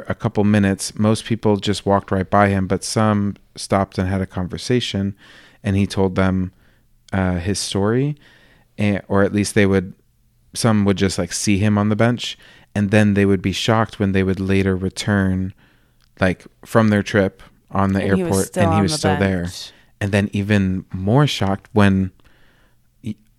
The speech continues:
Speaker 1: next year they go on vacation or they go on holiday, and he's still in the same spot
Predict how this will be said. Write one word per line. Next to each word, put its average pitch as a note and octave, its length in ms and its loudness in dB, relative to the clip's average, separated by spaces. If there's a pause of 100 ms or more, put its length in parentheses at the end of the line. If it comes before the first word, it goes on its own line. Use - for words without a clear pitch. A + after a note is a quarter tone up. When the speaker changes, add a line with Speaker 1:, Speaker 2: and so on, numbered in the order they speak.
(100)
Speaker 1:
next G#2+ 580 -2
year G#2 220 4
they G2 160 2
go G2+ 120 2
on G2+ 120 4
vacation G2 520 0
or G2 100 2
they F#2+ 200 2
go G2 140 2
on G2 160 4
holiday, G2 520 2
and G2+ 100 -2
he's G#2 160 -4
still - 540 0
in F#2 240 0
the F2 120 -6
same F2+ 280 -4
spot - 360 -12